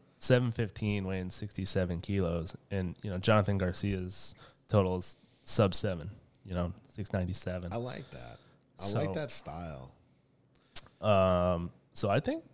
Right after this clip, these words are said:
Speaker 1: I think Clements might actually have it. I, I was thinking Jar-, Garcia, but then I did a little research. I was like, "Oh, wait, hold
Speaker 2: Did you
Speaker 1: up."
Speaker 2: take a peek at these, uh, at, at their Instagrams or anything?
Speaker 1: A little bit.
Speaker 2: What's going on?
Speaker 1: A little
Speaker 2: What's the
Speaker 1: bit.
Speaker 2: haps?
Speaker 1: Yeah. I, th-, I think, I think Clements.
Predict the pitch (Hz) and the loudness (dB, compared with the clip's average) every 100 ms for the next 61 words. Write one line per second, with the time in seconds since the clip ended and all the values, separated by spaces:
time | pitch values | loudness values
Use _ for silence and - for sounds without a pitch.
0 | _ - - 233 269 - 117 107 - 90 | _ -16 -6 -6 -4 0 2 2 0 -4
1 | 85 90 - 92 101 95 90 98 113 107 | -4 -6 -4 0 2 4 4 2 2 4
2 | 156 143 117 101 - - 98 - 147 - | 2 4 4 4 2 -2 -2 -2 -2 -2
3 | 131 123 113 107 90 113 - - - 95 | 0 4 4 4 2 0 0 -2 -4 -4
4 | 92 143 139 110 127 - - - 151 - | -2 -2 -2 -2 -4 -10 -12 -4 -4 -2
5 | 123 127 127 - 92 110 117 - 95 80 | -2 -4 -8 -10 -10 -8 -10 -10 -10 -10
6 | 78 71 69 67 - - 80 76 73 - | -10 -12 -12 -14 -18 -18 -16 -16 -16 -16
7 | 69 78 90 90 92 92 95 95 98 104 | -14 -14 -14 -14 -12 -12 -12 -14 -14 -14
8 | 110 - _ - 151 165 73 78 71 80 | -16 -20 _ -2 0 0 -2 -4 -4 -10
9 | - 76 71 67 76 113 117 _ 117 123 | -14 -14 -12 -14 -14 -14 -16 _ -12 -10
10 | 87 - 73 78 110 - - _ _ _ | -10 -12 -12 -14 -16 -20 -20 _ _ _
11 | - 98 90 85 - - - - _ _ | -20 -20 -20 -20 -20 -20 -20 -20 _ _
12 | 135 - - - 113 - 185 - _ - | -20 -20 -14 -8 -8 -6 -8 -8 _ -16
13 | 139 202 - 104 98 95 - | -14 -12 -4 -2 0 -4 -10